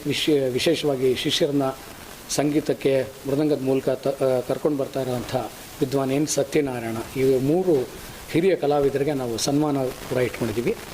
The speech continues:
ಈ ಕಾರ್ಯಕ್ರಮಕ್ಕೆ ಜಸ್ಟಿಸ್, ಆ, ಎನ್ ಕುಮಾರ್ ಸರ್ ಅವರು, ಹಾಗೆ ನಮ್ಮ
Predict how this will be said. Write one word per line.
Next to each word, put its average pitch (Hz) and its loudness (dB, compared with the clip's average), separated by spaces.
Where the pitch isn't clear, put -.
ಈ 175 6
ಕಾರ್ಯಕ್ರಮಕ್ಕೆ 165 0
ಜಸ್ಟಿಸ್, 131 0
ಆ, 131 2
ಎನ್ 139 2
ಕುಮಾರ್ 143 0
ಸರ್ 139 -2
ಅವರು, 139 0
ಹಾಗೆ 127 0
ನಮ್ಮ 123 0